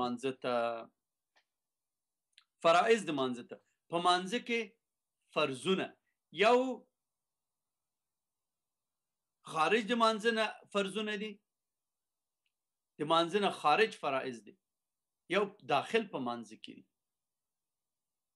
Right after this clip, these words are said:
بعضو کتابونو څوارلس راخیستې، بعضې پنځلس راخیستې، بعضې شپاړس راخیستې، خو خیر،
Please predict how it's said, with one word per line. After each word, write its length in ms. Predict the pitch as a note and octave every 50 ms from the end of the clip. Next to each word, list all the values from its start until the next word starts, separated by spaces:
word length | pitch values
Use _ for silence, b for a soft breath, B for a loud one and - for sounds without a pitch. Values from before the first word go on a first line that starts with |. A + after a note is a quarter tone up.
| _ _ _ _ _ _ -
بعضو 280 | F#3+ G3 F#3+ E3+ -
کتابونو 420 | F#3 - E3+ E3 E3 F3 F3+ E3 D3 -
څوارلس 400 | - F3+ F3+ E3+ D#3+ D#3+ D3 - D3+ D3
راخیستې، 300 | - - D3 C3+ C3 C3 C#3
بعضې 160 | C#3+ C#3+ C3 B2+ -
پنځلس 400 | C#3+ C#3+ C#3 D#3+ D3+ D3 C#3 C3+ - C3
راخیستې، 340 | B2+ - - B2 A#2 - B2 A#2
بعضې 240 | C3+ C#3 C3+ B2 B2 A2+ - B B B B B B -
شپاړس 400 | - - E3 D#3+ D#3+ D3+ C#3+ C3+ - C#3+
راخیستې، 300 | C3+ - - C#3+ B2+ D3 -
خو 100 | - G#3 F#3+ -
خیر، 240 | A3+ A3 F3+ C3 G#2